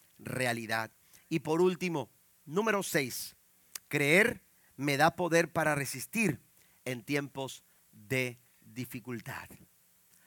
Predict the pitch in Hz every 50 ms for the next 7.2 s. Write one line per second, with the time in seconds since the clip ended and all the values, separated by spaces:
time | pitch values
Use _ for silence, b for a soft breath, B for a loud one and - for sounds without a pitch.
0 | b b _ - 151 151 147 147 143 190 214 214 208 - - 185 202 202 196 180
1 | 175 - - 170 147 135 147 143 139 117 95 - _ _ _ _ _ _ _ _
2 | _ _ _ _ _ _ _ _ - b b b b b _ - 160 156 156 156
3 | 151 185 196 - - 180 185 196 185 156 120 90 - _ _ b b b b b
4 | b b b - 135 139 135 123 139 139 147 165 185 190 190 185 175 180 156 -
5 | - 180 160 156 156 151 139 135 123 131 143 143 143 131 113 - - - _ _
6 | _ _ - 190 - - 220 196 - - 202 196 180 - - 156 143 143 165 175
7 | 180 170 160